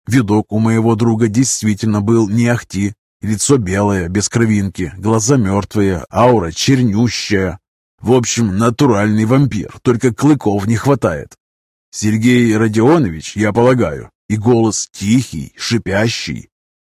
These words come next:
«Да, позвольте узнать, откуда знаете». Призрак говорил: Вы ведете Пашино дело. Я предполагал, что вы захотите с нами встретиться.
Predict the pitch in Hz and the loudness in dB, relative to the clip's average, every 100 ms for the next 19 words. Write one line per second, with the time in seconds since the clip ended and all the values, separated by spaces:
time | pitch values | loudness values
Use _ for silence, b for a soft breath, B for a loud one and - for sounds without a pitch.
0 | _ _ 90 104 113 101 - 113 131 131 | _ _ -4 0 0 0 -2 0 2 2
1 | 104 104 98 107 147 110 107 - 139 127 | 0 -4 -2 0 0 -2 -6 0 0 0
2 | 110 101 80 78 - 64 - _ _ _ | -2 -4 -6 -10 -14 -16 -20 _ _ _
3 | _ 107 120 113 117 107 113 113 110 107 | _ -2 0 2 0 0 2 2 2 0
4 | 87 110 127 123 110 127 113 - 120 - | 0 2 2 4 2 2 0 0 0 0
5 | 127 117 92 95 95 - _ _ 98 - | 0 0 -2 -4 -4 -6 _ _ -2 0
6 | 110 131 131 131 135 147 104 73 - 117 | 2 0 0 2 2 2 0 -4 -2 0
7 | 120 110 101 101 143 127 107 127 123 113 | 2 0 -4 -2 -2 -2 -2 0 0 -2
8 | - 101 71 67 - - | -2 -4 -4 -10 -12 -14